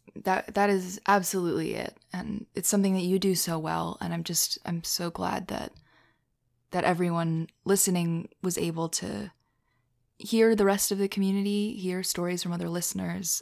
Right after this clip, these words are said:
I, it's so inspiring to see the way that you lead your life with joy, Sandra, and find it in, in hard, hard times, but also to hear how so many of our listeners have done so as well.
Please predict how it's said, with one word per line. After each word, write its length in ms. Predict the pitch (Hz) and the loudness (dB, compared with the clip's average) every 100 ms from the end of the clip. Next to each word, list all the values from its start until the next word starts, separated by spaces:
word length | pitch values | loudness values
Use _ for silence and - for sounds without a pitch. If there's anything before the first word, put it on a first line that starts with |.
| - | -6
I, 280 | - - - - _ _ _ _ | -10 -10 -12 -20 _ _ _ _
it's 380 | 190 185 - - _ _ | -4 -2 -4 -4 _ _
so 380 | - - 190 185 | -4 2 4 4
inspiring 880 | 180 160 - 165 165 170 - 180 214 _ _ - | 4 0 0 0 0 -2 -4 -8 -12 _ _ -8
to 120 | - | -2
see 240 | 170 220 208 | 2 6 8
the 100 | 208 | 10
way 120 | 190 | 8
that 80 | 165 | 4
you 220 | 170 196 | 2 4
lead 320 | 196 185 175 | 4 4 2
your 260 | 175 196 185 | 2 0 0
life 400 | 170 185 - 175 | -2 -6 -6 -10
with 140 | 165 | -8
joy, 380 | - 160 - 190 | -6 -4 -6 -8
Sandra, 580 | - 104 - 104 202 254 | -8 -8 -8 -8 -8 -6
and 120 | 175 | -8
find 380 | - 175 175 170 | -4 -2 0 0
it 320 | - - - - - - - - _ | -2 -8 -8 -14 -20 -20 -20 -20 _
in, 300 | 175 165 165 - | -4 -2 -2 -4
in 100 | 165 | -4
hard, 240 | 160 170 165 _ - - - | -4 -6 -8 _ -20 -20 -12
hard 240 | 175 180 | -6 -6
times, 500 | 165 170 180 220 - | -4 -4 -2 -4 -4
but 140 | - 180 | -4 -2
also 320 | 175 - 165 | 0 -2 -4
to 100 | 165 | -6
hear 340 | 156 156 165 - - - - _ - | -6 -6 -8 -12 -20 -20 -20 _ -10
how 220 | 170 165 | -4 -2
so 220 | - 175 | 0 0
many 220 | 165 160 | 0 -2
of 160 | 160 175 | -4 -6
our 200 | 185 190 | -8 -8
listeners 500 | 180 180 180 180 - | -6 -6 -4 -4 -6
have 120 | 180 | -8
done 200 | - 180 | -8 -8
so 220 | 175 - 185 | -6 -6 -6
as 180 | 180 202 | -8 -8
well. 280 | 208 190 | -14 -14